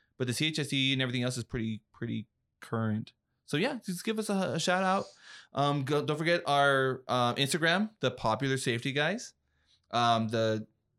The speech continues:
culture of safety at gmail dot com, um, our Facebook page, our Reddit account, our Tinder account,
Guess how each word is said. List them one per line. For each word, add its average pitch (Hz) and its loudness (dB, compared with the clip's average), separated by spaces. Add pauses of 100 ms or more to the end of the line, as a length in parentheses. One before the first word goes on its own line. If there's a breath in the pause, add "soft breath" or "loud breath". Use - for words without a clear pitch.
(360)
culture 151 0
of 139 -2
safety 139 -2
at 117 -2
gmail 127 0
dot 117 0
com, 165 0 (760)
um, 123 4
our 117 0
Facebook 165 -2
page, 196 -2 (460)
our 117 4
Reddit 131 2
account, 190 -2 (600)
our 113 0
Tinder 151 -4
account, 196 -2